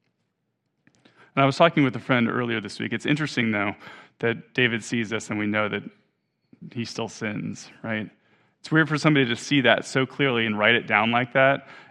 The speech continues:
and then to fall into different, lo-, lots of different sins over the course of your life. You figure they wouldn't, but that's the reality of humanity. That's why our confidence needs to be in God, not in ourselves, because we're weak.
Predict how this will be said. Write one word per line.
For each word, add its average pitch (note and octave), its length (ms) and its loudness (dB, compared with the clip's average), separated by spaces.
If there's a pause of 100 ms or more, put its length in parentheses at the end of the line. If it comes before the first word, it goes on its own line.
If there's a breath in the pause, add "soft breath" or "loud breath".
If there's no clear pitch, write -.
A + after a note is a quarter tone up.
and A#2+ 160 0
then A#2 120 0
to A2+ 80 -4
fall A2 340 2
into A2 220 -2
different, A2 600 -6 (440 soft breath)
lo-, - 280 -4
lots A2 360 0
of G#2 100 -10
different G#2+ 340 -8
sins A2 360 -8
over - 120 -8
the - 120 -14
course - 260 -10
of C#3 80 -14
your A2 80 -12
life. A2+ 260 -6
You A#2 60 -8
figure B2+ 240 -2
they A2 80 0
wouldn't, G#2+ 380 -4
but A#2 80 -4
that's A2 220 -2
the A2+ 120 -6
reality G#2 320 0
of G2 100 -8
humanity. G#2 540 -8
That's - 240 2
why B2+ 140 4
our A2 100 4
confidence A2+ 1040 -4 (320 loud breath)
needs A#2 220 -6
to A#2+ 60 -10
be A2 240 -6
in G#2 220 -6
God, G2+ 360 -4
not F#2+ 160 -8
in G2 120 -8
ourselves, G2+ 560 -8
because G#2+ 300 -14
we're G#2 80 -10
weak. G#2 540 -12